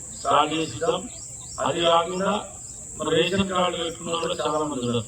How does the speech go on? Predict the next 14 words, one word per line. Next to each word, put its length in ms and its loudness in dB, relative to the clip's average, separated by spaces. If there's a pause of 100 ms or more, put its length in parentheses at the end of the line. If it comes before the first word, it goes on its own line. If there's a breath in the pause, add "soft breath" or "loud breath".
(840)
అక్కడక్కడ 440 0 (380)
ఏమనుకుంటారంటే 680 0 (320)
మన 100 -10 (100)
చెల్లెలు 340 0
వస్తారు, 340 -4
చెల్లెలు 320 -2
రేషన్ 240 -6
కార్డు 160 0
అమ్ముకున్నారు. 560 -2 (840)
అయితే 220 4 (560)
రేషన్ 400 2
కార్డు 320 0
కూడా 160 2 (760)
రాబోయే 440 4